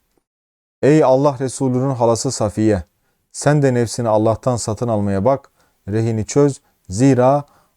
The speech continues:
ahirette senin adına da bir şey yapamam." Sonra o daha bir yakını ve ciğer paresi, gönül meyvesi olan Hazreti Fatıma'ya radıyallahu anh teveccüh buyurur ve "Ey Muhammed'in kızı Fatıma,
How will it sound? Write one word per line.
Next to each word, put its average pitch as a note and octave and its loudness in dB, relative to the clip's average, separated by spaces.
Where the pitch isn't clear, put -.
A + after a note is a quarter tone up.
ahirette A2+ -2
senin B2+ -2
adına B2+ 0
da A2+ 0
bir G#2+ 0
şey A#2 -2
yapamam." G2+ -2
Sonra C3+ 0
o B2 2
daha A#2 2
bir A#2+ -2
yakını G#2+ -4
ve G#2+ -2
ciğer A#2+ 2
paresi, G2+ -2
gönül C#3 2
meyvesi A#2+ 0
olan G#2+ 0
Hazreti B2+ -2
Fatıma'ya A2 -2
radıyallahu A2 0
anh G2 -4
teveccüh A2+ -2
buyurur A#2 0
ve C3 4
"Ey C#3+ 4
Muhammed'in B2+ 0
kızı G#2+ -10
Fatıma, A#2+ -4